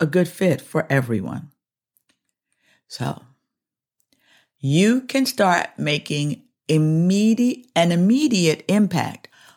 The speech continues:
on becoming more efficient and productive by selecting various tools. As a result, you'll get your work done faster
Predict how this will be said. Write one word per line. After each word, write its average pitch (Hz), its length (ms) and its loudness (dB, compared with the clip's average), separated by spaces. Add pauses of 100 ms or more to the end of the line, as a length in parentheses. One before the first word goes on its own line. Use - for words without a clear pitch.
(140)
on 190 180 4
becoming 165 720 0
more 208 520 2
efficient 156 720 0 (120)
and 190 480 0
productive 143 840 -4 (520)
by 180 160 2
selecting 226 680 2
various 202 440 2
tools. - 540 -6 (1160)
As 156 200 0
a 156 60 2
result, 151 640 0 (1040)
you'll 190 380 2
get 190 340 -2
your 190 120 0
work 147 400 -2
done 113 260 -4
faster 185 840 -2